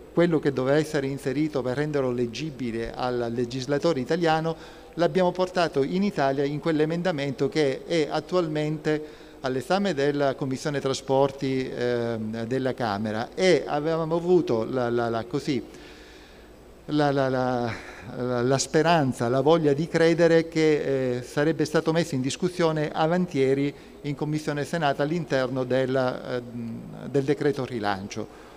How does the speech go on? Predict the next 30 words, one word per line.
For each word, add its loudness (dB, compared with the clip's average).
Purtroppo, 2
come 2
avrete 0
letto, 2
sul -2
primo 0
decreto 0
rilancio 0
il -4
Presidente -2
della 0
Repubblica -2
ha -4
fatto -4
qualche, 0
eh, -2
ha -8
dato 0
una 0
strigliatina 0
per -2
dire: 0
"Beh, -2
il -4
decreto 0
rilancio -2
è -6
il -6
decreto 0
rilancio, -2